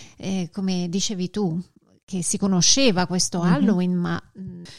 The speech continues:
Speaker 2: Attraverso i film, le serie T V e negli anni settanta, io lo ricordo perfettamente con un film d'orrore che era te-, terribile,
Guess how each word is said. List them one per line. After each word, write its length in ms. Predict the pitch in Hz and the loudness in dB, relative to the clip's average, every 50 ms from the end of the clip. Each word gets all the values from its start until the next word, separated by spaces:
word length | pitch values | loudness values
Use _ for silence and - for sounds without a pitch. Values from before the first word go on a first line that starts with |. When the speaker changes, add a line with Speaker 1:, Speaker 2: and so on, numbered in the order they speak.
| - _ _ - | -20 _ _ -6
Speaker 2:
Attraverso 1700 | - 170 - - 196 190 180 190 202 208 202 196 - - - - 202 196 190 185 185 185 180 180 180 180 180 180 180 175 175 175 175 175 175 - | -6 -4 0 2 2 4 4 4 4 4 4 2 0 0 0 2 4 6 6 6 6 6 6 6 6 6 6 6 6 6 6 6 4 4 2 0
i 220 | 202 196 196 196 | 0 0 2 0
film, 540 | 185 - - 240 240 233 226 214 196 190 185 | 0 2 2 2 4 4 2 2 2 0 0
le 160 | 180 185 185 | 2 2 0
serie 320 | 180 - 190 185 185 180 175 | 2 2 2 2 2 2 2
T 180 | - 190 185 | 0 0 0
V 420 | 175 175 196 254 277 262 196 180 165 | 0 2 2 4 4 4 2 2 2
e 180 | 170 180 175 - - 160 - | 0 0 -2 -4 -6 -8 -2
negli 240 | - 202 196 196 214 | 0 2 4 6 8
anni 480 | 226 233 233 226 220 220 214 208 202 | 8 8 8 6 6 4 4 4 4
settanta, 920 | 196 - 220 220 - - - 233 226 226 233 240 262 262 - 254 247 247 - - | 4 4 2 2 2 0 0 2 4 4 6 6 6 6 6 6 4 4 4 2
io 340 | 208 202 190 180 180 160 - | 0 2 2 2 2 0 -2
lo 200 | 170 165 165 170 | -4 -2 0 0
ricordo 760 | 175 190 190 - - 190 190 180 175 175 165 170 160 170 175 | 0 0 0 0 0 2 4 4 4 2 2 0 -2 -2 -2
perfettamente 720 | 170 175 175 - 180 175 - 180 170 170 170 170 165 170 160 | -2 -2 -6 -6 -8 -8 -6 -4 -4 -2 -2 -2 -2 -4 -4
con 220 | 160 165 165 165 | -4 -2 -2 -2
un 280 | 165 165 165 165 160 160 | 0 0 0 0 -2 -2
film 680 | 156 - - 208 202 190 185 175 170 165 165 160 156 156 | -4 -4 -4 -4 -4 -2 -2 -2 -2 -2 -2 -2 -4 -2
d'orrore 640 | 160 170 170 165 170 190 226 233 208 180 165 160 156 | -2 -2 -2 -2 -2 0 0 2 2 0 0 -2 -4
che 100 | 170 170 | -4 -4
era 220 | 170 160 156 151 | -4 -4 -6 -6
te-, 260 | - 160 151 143 - | -4 -4 -4 -4 -4
terribile, 800 | - - 170 160 165 180 190 180 165 156 160 156 156 156 160 160 | -6 -6 -4 -4 -2 -2 -2 -2 -2 -4 -6 -6 -6 -8 -8 -10